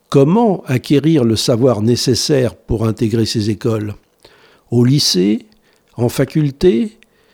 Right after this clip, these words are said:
En classe de préparation, justement, aux grandes écoles ?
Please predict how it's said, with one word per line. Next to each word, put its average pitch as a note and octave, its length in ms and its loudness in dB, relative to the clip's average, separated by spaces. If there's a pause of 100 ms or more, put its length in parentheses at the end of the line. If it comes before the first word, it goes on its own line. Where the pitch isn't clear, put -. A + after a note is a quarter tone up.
(280)
En B2+ 180 2
classe B2+ 420 2
de A2+ 180 2
préparation, C3 840 -2
justement, G#2+ 720 -4
aux G#2+ 180 -4
grandes G#2+ 320 -2
écoles ? C#3+ 380 -2